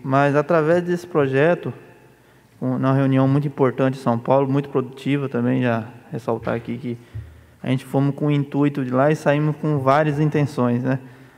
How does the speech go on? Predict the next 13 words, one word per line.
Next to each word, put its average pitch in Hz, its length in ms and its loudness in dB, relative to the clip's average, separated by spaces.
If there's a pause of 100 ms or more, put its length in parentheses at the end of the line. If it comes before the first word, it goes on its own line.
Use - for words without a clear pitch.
(120)
Uma, 123 500 0 (160)
uma 131 80 -4
reunião 127 340 0
que, 127 300 -6 (400)
produtiva, 135 760 -2 (260)
valeu 131 300 2
a 131 40 2
pena. 139 520 0 (720)
Lá 127 260 0
abriu 127 220 -2
muito 139 340 0
a 127 60 0
nossa 123 480 -2